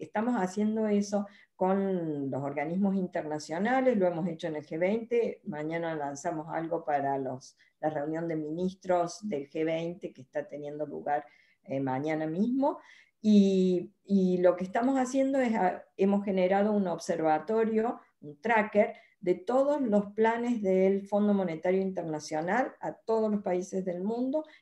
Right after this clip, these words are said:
especificando de qué se trata el programa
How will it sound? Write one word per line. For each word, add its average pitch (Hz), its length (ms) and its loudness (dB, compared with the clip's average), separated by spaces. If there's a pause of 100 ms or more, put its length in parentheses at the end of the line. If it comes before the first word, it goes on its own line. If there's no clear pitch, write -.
especificando 196 1300 0
de 202 200 -4
qué 190 120 2
se 190 140 0
trata 185 320 -2
el 185 80 0
programa 254 840 2